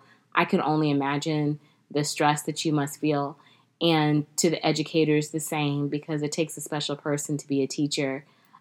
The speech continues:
I just wanna say thank you to all of you and prayers to all of you that everything goes well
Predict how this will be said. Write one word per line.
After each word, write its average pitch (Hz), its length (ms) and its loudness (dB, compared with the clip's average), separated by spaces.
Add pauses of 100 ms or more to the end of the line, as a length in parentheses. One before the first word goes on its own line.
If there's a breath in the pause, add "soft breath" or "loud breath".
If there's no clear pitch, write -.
I 165 160 2
just 175 220 0
wanna 156 220 2
say 160 160 2
thank 151 340 -2
you 143 300 2 (360 soft breath)
to - 180 -4
all 160 200 6
of 151 160 2
you 139 340 4
and 156 220 0
prayers 170 420 2
to 151 100 -2
all 151 180 4
of 151 140 0
you 147 180 2
that 143 220 -4
everything 156 440 2
goes 143 340 2
well 143 500 2